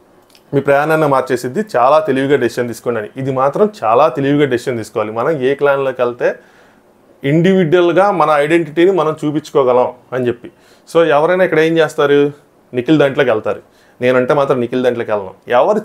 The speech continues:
చీఫ్ వీక్ ఉంటే వాళ్ళ దాంట్లోకి వెళ్తా. ఇక్కడ మనం టాస్క్లు గెలవటం కాదు, అక్కడ dominate చేయగలగాలి. To be frank, open Dominate చేయటం in the sense, మనం మన individuality కనిపించాలి. అంటే, leader కన్నా మనం కనిపించగలగాలి.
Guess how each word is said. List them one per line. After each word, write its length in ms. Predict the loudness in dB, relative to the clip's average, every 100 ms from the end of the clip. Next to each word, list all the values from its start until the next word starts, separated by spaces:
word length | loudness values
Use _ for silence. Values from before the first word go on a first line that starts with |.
| -4
చీఫ్ 200 | -4 0
వీక్ 260 | 0 2 2
ఉంటే 180 | 2
వాళ్ళ 200 | 2 2
దాంట్లోకి 300 | 2 0 -2
వెళ్తా. 200 | -2 -4 -10
ఇక్కడ 220 | -2 0
మనం 180 | 2 0
టాస్క్లు 400 | 0 0 -2 0
గెలవటం 360 | 2 2 0
కాదు, 220 | 0 0 -4 -12 _ _ _
అక్కడ 360 | -8 -6 -2 -2 0
dominate 560 | 0 0 2 2 2 2
చేయగలగాలి. 560 | 2 0 -2 -2 -6 -10 0 0
To 240 | 2 2
be 120 | 2
frank, 280 | 2 -2 0
open 420 | 2 2 0 0
Dominate 400 | 0 0 -2 -2
చేయటం 180 | -4 -2
in 140 | -4
the 60 | -4 -4
sense, 200 | -6 -2
మనం 280 | 0 0 -2 -10 _ _ -10
మన 200 | -2 0
individuality 580 | 4 2 2 2 4 2
కనిపించాలి. 440 | 0 -2 -2 -2 0
అంటే, 220 | 0 0
leader 420 | 0 0 0 0
కన్నా 400 | -2 -2 -4 -4
మనం 240 | -4 -2 -2
కనిపించగలగాలి. 640 | -2 -4 -2 -2 -2